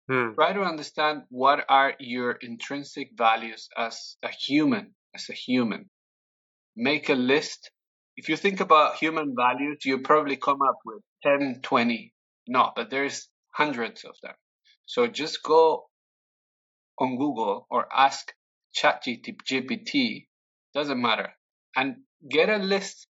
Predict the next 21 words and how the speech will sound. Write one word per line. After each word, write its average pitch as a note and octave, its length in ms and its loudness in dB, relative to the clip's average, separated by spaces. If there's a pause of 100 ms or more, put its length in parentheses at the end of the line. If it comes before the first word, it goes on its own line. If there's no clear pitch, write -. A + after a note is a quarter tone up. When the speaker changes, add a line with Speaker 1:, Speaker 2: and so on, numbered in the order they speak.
(180)
Speaker 2:
of B2+ 260 4
a - 120 -12
hundred, D3+ 420 -4
two D3 80 -8
hundred, C3 340 0
three C#3 140 -2
hundred B2 300 -4
values A#2 360 0 (340)
and B2 180 -2
make G3 220 0
the E3 100 0
homework A2 580 -6
of A2+ 280 6 (720)
filtering F3 480 -2
down C3 380 4
that B2 300 4 (600)
list B2+ 520 -2 (200)
to A#2+ 400 0 (580)
your A#2+ 180 -4
top C#3 400 4
ten, E3 380 -2